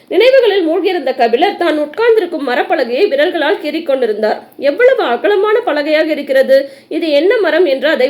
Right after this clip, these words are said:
உற்று பார்த்தார். அவரால் கண்டறிய முடியவில்லை. அந்த பெண் சிறு மூங்கில் குடையில் நாவல் பழங்களை கொண்டு வந்து கொடுத்தால் அதை வாங்கி கொண்ட கபிலர், "இது என்ன மரம்?" என்று கேட்டார். "திரளி மரம்" என்று சொன்னான்.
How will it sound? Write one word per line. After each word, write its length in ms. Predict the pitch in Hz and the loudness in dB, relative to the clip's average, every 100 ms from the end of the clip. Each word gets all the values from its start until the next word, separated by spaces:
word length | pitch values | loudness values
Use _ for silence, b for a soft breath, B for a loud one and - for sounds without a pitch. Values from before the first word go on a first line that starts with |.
| 247 | -2
உற்று 160 | 220 349 | -4 -4
பார்த்தார். 360 | 262 - 233 392 254 | -4 0 -2 0 -2
அவரால் 280 | 254 294 392 | -2 -2 -4
கண்டறிய 400 | 254 285 330 285 330 | -2 0 0 0 0
முடியவில்லை. 440 | 220 220 208 196 - B B - | 2 2 0 -2 -8 B B 0
அந்த 140 | 381 415 440 | 0 2 2
பெண் 160 | 508 403 | 0 2
சிறு 160 | 480 381 | 2 2
மூங்கில் 320 | 392 427 453 - | 2 4 2 2
குடையில் 320 | 269 339 349 | 0 2 0
நாவல் 280 | 269 392 427 | 0 0 0
பழங்களை 300 | 339 254 269 339 277 | 0 0 0 0 0
கொண்டு 160 | 277 330 | 0 -2
வந்து 140 | 311 285 | -2 -2
கொடுத்தால் 360 | 226 254 381 392 | -4 -2 -2 0
அதை 120 | 269 254 | -2 -2
வாங்கி 260 | 339 403 415 | -2 0 0
கொண்ட 200 | 262 240 | -2 -2
கபிலர், 300 | 226 226 302 277 | -2 -2 -2 -4
"இது 120 | 247 240 | -2 0
என்ன 120 | 392 415 | 0 0
மரம்?" 200 | 330 339 | 2 0
என்று 180 | 240 - 339 | 0 -4 -2
கேட்டார். 320 | 220 208 202 - b b b 349 | -2 -2 -6 -8 b b b 2
"திரளி 320 | 440 494 480 285 | 4 4 2 2
மரம்" 220 | 269 311 - 254 | 0 0 -2 0
என்று 180 | 285 427 | 0 0
சொன்னான். 340 | 294 220 202 | 0 0 -2